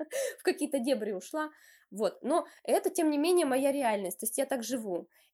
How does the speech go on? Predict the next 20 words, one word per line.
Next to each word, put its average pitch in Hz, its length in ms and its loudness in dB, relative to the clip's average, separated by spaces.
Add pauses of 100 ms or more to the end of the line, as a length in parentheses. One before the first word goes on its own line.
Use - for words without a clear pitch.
И 233 60 -6
я 254 400 2
вижу, 285 300 2
что 220 440 0
достаточно 254 680 -2
измениться 269 480 2
одному 226 320 -2
какому-то 214 480 -4
фактору 202 400 -4
в 185 80 -8
нашей 170 320 -2
действительности. 208 680 -2
Как? - 360 -4 (320)
Допустим, 196 600 -2
советы 339 500 2
из 370 100 4
книжечки 330 520 0
не 330 180 2
работают. 226 800 0 (560)
Поэтому, 226 640 0